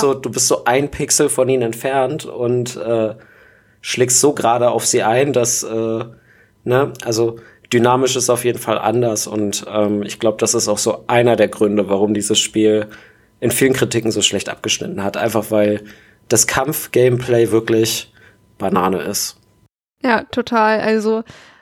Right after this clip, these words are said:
Speaker 1: ähm, äh, das wurde auch von den EntwicklerInnen zugegeben, dass daran gespart wurde, dass da nicht mehr so richtig Kohle für da war und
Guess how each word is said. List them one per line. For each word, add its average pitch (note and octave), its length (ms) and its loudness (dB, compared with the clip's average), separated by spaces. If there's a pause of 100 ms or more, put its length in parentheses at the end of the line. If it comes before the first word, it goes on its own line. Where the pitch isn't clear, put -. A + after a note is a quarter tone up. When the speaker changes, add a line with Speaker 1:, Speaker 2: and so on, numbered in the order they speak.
(200)
Speaker 1:
ähm, A3 640 2 (340)
äh, G#3+ 140 2
das - 460 -2
wurde A#3 340 4
auch A3+ 160 4
von A#3 140 0
den A3 100 0
EntwicklerInnen A3 500 -2
zugegeben, A3+ 760 -2 (240)
dass G#3 240 0
daran G#3 480 2
gespart - 460 0
wurde, G3+ 160 0
dass - 180 -4
da G3 140 4
nicht G3+ 140 -4
mehr G#3 120 2
so G3 80 0
richtig - 300 -6
Kohle A#3+ 260 2
für C4 180 0
da C4+ 200 2
war C#4 240 2
und B3 280 -8